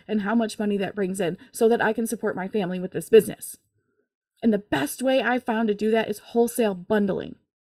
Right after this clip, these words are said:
Because in the beginning, I found great wholesale products, but then so did all of my competitors. And the prices started to go down, just like retail arbitrage, just like any other thing. When someone finds that great deal and they come in and then they're not making as much sales,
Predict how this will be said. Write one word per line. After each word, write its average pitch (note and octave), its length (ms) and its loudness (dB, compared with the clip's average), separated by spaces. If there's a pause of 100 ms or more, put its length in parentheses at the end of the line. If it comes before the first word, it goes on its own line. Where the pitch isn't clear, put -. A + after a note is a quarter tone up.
(680)
Because A#3 260 0
in A#3+ 120 6
the A3+ 40 2
beginning, B3 480 2 (140)
I G3 100 2
found B3+ 360 2
great B3+ 340 2
wholesale B3 360 0
products, A3+ 580 -4 (200)
but A3 80 2
then A3+ 160 6
so A#3 260 4
did A#3 140 4
all G#3+ 160 2
of G#3+ 60 0
my G3+ 100 0
competitors. G3+ 680 -4 (680)
And A3+ 100 4
the G#3 60 2
prices A3+ 400 2
started G#3 260 0
to G#3 60 -6
go G3 180 0
down, F#3+ 300 -2
just A#3+ 260 2
like C#4 160 0
retail B3 280 -4
arbitrage, G#3 440 0
just G#3+ 160 -4
like B3+ 140 -4
any A#3 180 -2
other G#3 160 0
thing. F#3 220 -4 (180)
When G#3 160 -2
someone A#3+ 320 2
finds A3 340 2
that A3 200 2
great G#3 280 0
deal D3+ 360 -2 (360)
and G3 140 0
they G3 80 2
come B3+ 220 0
in E3+ 260 -4 (320)
and G#3 100 0
then F3+ 120 0
they're G3+ 100 2
not C4 160 2
making A3 260 -2
as G3+ 120 -6
much G3+ 140 -4
sales, D4+ 380 0